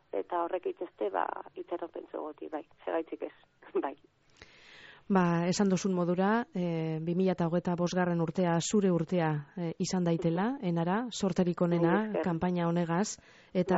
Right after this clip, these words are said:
Speaker 1: Bai.
Speaker 2: gogoratu egingo deutzaue gure entzulei, bide batez,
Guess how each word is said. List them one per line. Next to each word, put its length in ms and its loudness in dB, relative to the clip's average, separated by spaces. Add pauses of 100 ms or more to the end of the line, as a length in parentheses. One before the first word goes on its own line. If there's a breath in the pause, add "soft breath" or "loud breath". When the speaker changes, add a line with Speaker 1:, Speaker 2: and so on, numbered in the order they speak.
(100)
Speaker 1:
Bai. 100 2
Speaker 2:
gogoratu 480 2
egingo 240 2
deutzaue 800 2
gure 380 2
entzulei, 420 2
bide 200 2
batez, 400 0